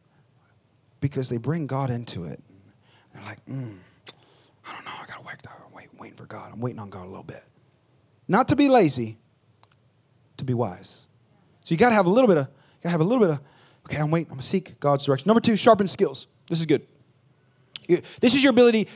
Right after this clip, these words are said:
So we're talking about how do you commit your work to God. So first you seek God's direction, but then you sharpen your skills. This is your developing your talents and your abilities. And the truth is, is that it takes more than hard work just to be successful. There are a lot of hardworking people that do very little in life.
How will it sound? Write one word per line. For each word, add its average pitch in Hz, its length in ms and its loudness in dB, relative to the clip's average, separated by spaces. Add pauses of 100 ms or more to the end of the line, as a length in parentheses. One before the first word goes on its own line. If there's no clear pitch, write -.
(140)
So 185 100 0
we're 196 40 4
talking 233 140 6
about 214 140 4
how 220 80 4
do 220 60 4
you 208 80 2
commit 220 200 0
your 196 100 6
work 202 200 6
to 196 80 -2
God. 170 280 4 (300)
So 233 160 6
first 302 400 4
you 254 60 4
seek 254 200 2
God's 233 200 8
direction, 220 420 4 (380)
but 180 120 6
then 294 160 6
you 269 140 4
sharpen 226 340 6
your 185 80 2
skills. - 540 2 (180)
This 247 140 4
is 262 100 4
your 233 120 2
developing 220 420 2
your 175 120 2
talents 214 420 0
and 196 80 0
your 185 100 4
abilities. 170 420 2
And 185 140 0
the 175 60 4
truth 311 280 4
is, 185 200 6
is 165 80 0
that 185 200 2
it 175 100 2
takes - 260 2
more 220 200 6
than 202 140 2
hard 202 220 2
work 190 180 2
just 175 220 -8
to 180 80 -4
be 180 80 -2
successful. - 580 -8 (480)
There - 100 0
are 254 40 4
a - 20 2
lot 233 160 10
of 220 60 4
hardworking 220 440 2
people 220 240 0
that 156 140 2
do 196 140 0
very 196 200 2
little 196 280 0
in 113 60 -2
life. 110 280 -8